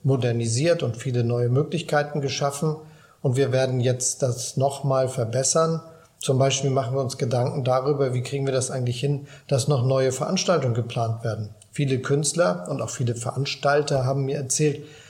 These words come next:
dass das für sie hochriskant ist, jetzt zu sagen, sie machen im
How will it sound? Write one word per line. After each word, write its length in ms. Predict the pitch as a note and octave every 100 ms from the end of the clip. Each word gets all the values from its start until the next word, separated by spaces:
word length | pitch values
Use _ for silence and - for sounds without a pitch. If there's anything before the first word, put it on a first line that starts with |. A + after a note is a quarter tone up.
| - -
dass 180 | C#3+ -
das 140 | C3
für 140 | - C3
sie 180 | C3+ A#2+
hochriskant 800 | D#3 - C#3 - B2+ B2+ C#3 F3+
ist, 240 | D#3+ -
jetzt 220 | D3 C#3+
zu 100 | C3
sagen, 260 | A#2+ C3 B2
sie 80 | A#2+
machen 460 | B2+ C3 B2+ C3
im 360 | C3+ B2 A2+